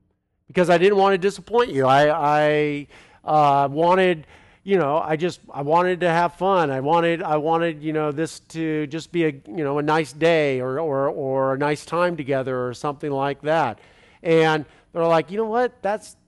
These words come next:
that's just not right. That's not a healthy way to, to deal with this. And, and don't you think our relationship is more important than this one little, little thing?" And the, the reality is I,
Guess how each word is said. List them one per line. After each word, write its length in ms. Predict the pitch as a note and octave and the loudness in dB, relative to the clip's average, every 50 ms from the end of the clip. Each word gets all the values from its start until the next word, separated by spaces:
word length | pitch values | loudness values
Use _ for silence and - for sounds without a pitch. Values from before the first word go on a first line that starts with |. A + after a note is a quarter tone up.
| _ _ _ _ _ _ _ | _ _ _ _ _ _ _
that's 280 | - F3+ G#3+ G3 - - | -6 -4 -4 -4 -6 -10
just 200 | A#3+ A3+ - - | -16 -14 -6 -4
not 200 | F3+ D#3+ F#3 F3+ | -2 -2 -2 -4
right. 340 | F#3+ F3 - - - - - _ _ _ _ _ _ _ _ _ _ _ _ _ _ _ _ _ _ _ _ | -4 -4 -4 -4 -8 -12 -16 _ _ _ _ _ _ _ _ _ _ _ _ _ _ _ _ _ _ _ _
That's 200 | - E3+ - - | -8 -8 -8 -4
not 380 | - F3+ F3 F3+ F3+ D#3 - _ _ _ _ _ - | 0 2 2 2 2 0 -2 _ _ _ _ _ -10
a 100 | - D3+ | -8 -8
healthy 520 | D3+ C#3+ C#3+ F#3 G#3+ A3 G3+ - - F#3 | -8 -4 -2 0 0 0 0 -4 -8 -8
way 640 | F3 E3 D#3 F3 E3+ E3+ E3+ E3+ E3+ E3 E3 D3+ _ _ _ _ _ _ | -6 -2 0 2 4 4 4 4 2 0 -4 -6 _ _ _ _ _ _
to, 480 | - F#3 F#3 F3 E3+ E3 D#3+ D#3+ F3 E3 _ | -8 -4 -2 0 0 0 0 -2 -4 -6 _
to 120 | - - D#3 | -16 -16 -14
deal 340 | C3 C3 D3+ G3 A#3 C4 C#4 | -12 -8 -4 -2 -2 -2 0
with 240 | B3+ G#3 - - - | 0 -2 -2 -2 -4
this. 540 | D3 D3+ D3 D3 C#3+ C#3 - - - - | 0 0 2 2 2 0 -4 -8 -12 -6
And, 340 | F3 E3+ E3 D#3+ D#3 D#3 C#3 - - _ _ _ - | 0 2 2 2 2 0 -2 -10 -18 _ _ _ -6
and 340 | - F3 E3+ E3+ E3 E3 D3 | -2 0 2 2 2 2 0
don't 220 | C#3 F3+ G#3+ B3 | 0 0 0 0
you 100 | A#3+ G#3+ | -2 -6
think 280 | F#3+ - G3+ G3+ G3+ - | -2 0 0 0 0 0
our 140 | G#3 F#3+ F#3+ | 0 0 0
relationship 1000 | E3+ D#3+ D3 C#3+ C#3+ D3+ E3+ - - G#3+ F#3 - - G3 G3 G3+ F#3+ _ - F3 | 0 -2 -2 0 -2 -2 -2 -6 -10 -12 -12 -10 -6 -4 -4 -4 -4 _ -6 -4
is 340 | D#3+ D#3 D3+ D3 C3+ B2 B2+ | -2 -2 -2 -4 -4 -8 -8
more 240 | D3 D#3 F3 F3 | -6 -4 -4 -2
important 640 | E3 D#3+ - - D#3 D3+ E3+ F#3+ G#3 G#3 G#3+ G3+ D#3 | -4 -6 -6 -6 -4 -4 -4 -4 -6 -10 -14 -8 -6
than 160 | D#3 D3 D3 | -6 -4 -2
this 240 | C#3+ C#3+ C3 - C#3+ | -4 -4 -6 -8 -8
one 400 | D3 C#3+ D3+ D#3 E3 D#3+ D3+ C#3 | -6 -4 -2 -2 -2 -4 -4 -4
little, 420 | D3 D3 D#3+ D#3 D3 C#3+ C3+ - _ _ _ _ _ | -4 -2 -2 -2 -2 -4 -6 -8 _ _ _ _ _
little 440 | - D3+ D#3+ D#3 C#3+ D3 D3 D3 C3+ | -20 -12 -8 -4 -2 -2 0 -2 -4
thing?" 400 | A#2 _ - D3+ D#3 F#3+ A3 A#3 | -6 _ -2 -2 0 0 0 -2
And 120 | G#3+ F3+ E3+ | -2 0 0
the, 120 | E3+ - - - - _ | -2 -2 -4 -12 -20 _
the 100 | - F#3 | -4 0
reality 400 | G#3 B3 C#4 D#4+ - G4+ D4+ G3+ | 2 4 4 4 2 0 2 2
is 120 | F#3 E3 D3 | 2 2 4
I, 220 | E3+ E3 F#3 F3 | 2 2 2 0